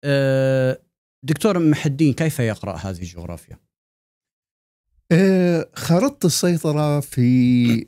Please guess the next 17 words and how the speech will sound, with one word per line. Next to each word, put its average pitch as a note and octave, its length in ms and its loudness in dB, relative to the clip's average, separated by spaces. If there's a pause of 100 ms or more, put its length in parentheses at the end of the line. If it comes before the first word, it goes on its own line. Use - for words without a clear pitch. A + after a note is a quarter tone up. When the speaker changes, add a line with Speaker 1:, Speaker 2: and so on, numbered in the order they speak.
Speaker 2:
ال-، A2 600 0 (100)
آه، F#2 200 -8 (120)
آه، G#2+ 360 -6 (240)
في A#2+ 440 0
ال-، A2 260 -2 (100)
ال-، G#2 440 -6
السيطرة C#3+ 520 0
في A#2+ 80 -2
الخارطة D#3 560 0
السورية، A2+ 760 -2 (640)
آه، A#2+ 360 -2 (280)
صارت F3 360 -2
تشكيلة C3+ 380 2
عجيبة، G2 520 -2 (840)
آه، C3+ 240 0
لكن F3 520 2
تشكيلة F#3 720 2